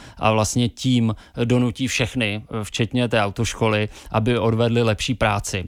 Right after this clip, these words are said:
aby ten student, eh, nebo ten klient byl na konci dobře připravený. Eh, dělají se taky velmi důležité kroky, které, eh, nejsou třeba tolik vidět, ale jsou průběžné, a to je obnovování otázek, eh, které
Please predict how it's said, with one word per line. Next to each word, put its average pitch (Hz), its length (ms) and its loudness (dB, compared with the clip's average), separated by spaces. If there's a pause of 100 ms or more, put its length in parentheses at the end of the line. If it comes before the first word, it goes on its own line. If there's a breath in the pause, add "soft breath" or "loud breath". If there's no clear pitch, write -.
aby 110 240 2
ten 117 160 2
student, 113 520 0
eh, 110 280 2
nebo 104 200 -2
ten 95 440 -2
klient 110 480 2
byl 110 300 2 (180 loud breath)
na 113 120 0
konci 120 340 0
dobře 110 260 0
připravený. 110 720 0 (480 loud breath)
Eh, - 20 -12 (800)
dělají 113 340 4
se 135 160 -2
taky 120 540 0
velmi 117 300 2
důležité 117 540 0
kroky, 107 340 -4
které, 117 440 2 (260 loud breath)
eh, 107 280 0
nejsou 110 340 0
třeba 120 320 0
tolik 117 260 -2
vidět, 107 340 0
ale 113 160 2
jsou 127 180 -2
průběžné, 107 760 2 (240 loud breath)
a 110 140 0
to 117 200 2
je 117 440 2
obnovování 117 760 0
otázek, 113 640 0
eh, 101 160 -10
které 107 440 -6